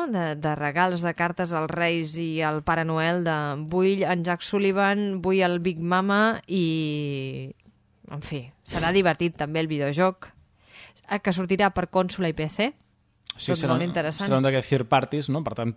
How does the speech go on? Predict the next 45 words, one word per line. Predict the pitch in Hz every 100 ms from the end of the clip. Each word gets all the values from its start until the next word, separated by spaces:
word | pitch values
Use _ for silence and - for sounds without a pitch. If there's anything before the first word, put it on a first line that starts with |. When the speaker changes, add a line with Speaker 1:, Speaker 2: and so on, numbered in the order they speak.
| -
Speaker 2:
no | 156 131
serà | - 131
exclusiva | 123 - 143 135 117 127 117
de | 110
cap, | 117 117 - - - - - _ -
eh, | 120 110 104 101 104
consola | - 120 - 123 120
concreta, | 131 131 139 127 131
sinó | 135 98 98
que, | 95 101 - _ _ _ _ _ - -
per |
lo | 110 104
que | 110
dius, | 107 156 -
es | - - _ -
Speaker 1:
No, | 208 214
Speaker 2:
podrà | 127 113 113 117 120
Speaker 1:
jo | 196 190
crec | 185 101
que | -
sí. | - 185 170 - _
Speaker 2:
es | -
podrà | - 107 107 107 104
fer | 120
servir | - 110 117
des | 117
de | 120
qualsevol | 101 - 98
consola. | - 90 - - - 233
Speaker 1:
Jo | 233
crec | 330 311
que |
és, | 180
és | 175 180 202
el | 226
que | 175
volen. | 160 233 175
A |
més, | 165 190
és | 220 190
que | 226 202 165 110
és | 165 190 190
un | 220
producte | 214 208 196 - 233 226 214 196
bastant | 185 180 - 180 190 214